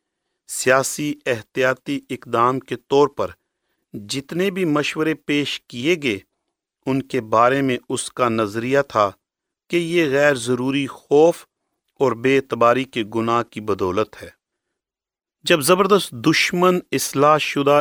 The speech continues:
ایمان کو ختم کرنے کے لیے متحد ہو رہے تھے اور اس کے خلاف ہزاروں تلواریں میان سے باہر آتی دکھائی دے رہی تھیں، لوتھر نے لکھا، ابلیس اپنا غضب اگل رہا تھا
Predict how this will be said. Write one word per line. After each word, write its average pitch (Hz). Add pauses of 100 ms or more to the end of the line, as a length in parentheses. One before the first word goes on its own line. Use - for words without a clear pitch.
(120)
ایمان 123
کو 131
ختم -
کرنے 113
کے -
لیے 127
متحد 113
ہو 104
رہے 104
تھے - (1040)
اور 135
اس 156
کے 180
خلاف 127
ہزاروں 117 (100)
تلواریں 110
میان 110
سے -
باہر 110 (140)
آتی 110
دکھائی 113
دے 110
رہی 95
تھیں، 95 (680)
لوتھر 127
نے 135
لکھا، 139 (440)
ابلیس 156
اپنا 147
غضب 127 (160)
اگل 131
رہا 120
تھا -